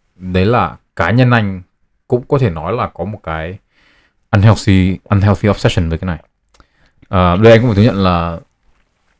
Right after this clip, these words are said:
ừm, anh cho, đây là cái mà anh nhận thấy được, đó là anh có một cái unhealthy obsession với cái việc mà mình sử dụng thời gian. Ờ, bởi vì nhiều khi là, nói như nào nhỉ, trong hai cái năm covid ấy,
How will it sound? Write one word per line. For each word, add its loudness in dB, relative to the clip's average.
ừm, 0
anh 4
cho, 4
đây 4
là 4
cái 2
mà 0
anh 0
nhận 0
thấy -2
được, -2
đó 2
là 0
anh -2
có -6
một -2
cái 0
unhealthy -2
obsession -4
với -6
cái -8
việc -2
mà -8
mình -10
sử -14
dụng -12
thời -6
gian. -6
Ờ, -12
bởi -8
vì -4
nhiều -2
khi 0
là, 0
nói 0
như 0
nào 2
nhỉ, -2
trong -6
hai -2
cái -6
năm -4
covid 0
ấy, -16